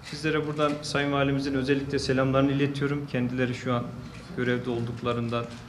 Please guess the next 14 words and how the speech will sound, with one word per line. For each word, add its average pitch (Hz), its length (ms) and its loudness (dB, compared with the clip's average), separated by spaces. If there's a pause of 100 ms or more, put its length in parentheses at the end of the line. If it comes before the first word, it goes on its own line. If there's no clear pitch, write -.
(160)
katılamadılar. 135 720 -2 (520)
O 196 80 -2
yüzden 180 180 -2
yedi 180 280 4
yirmi 160 220 2
dört 170 240 2
emrinizde 160 420 2
olduğumuzu 135 580 2
bilelim. 156 360 2 (880)
E, 120 80 0
el 165 480 2
birliğiyle 135 340 4
hep 175 220 2
beraber 127 400 4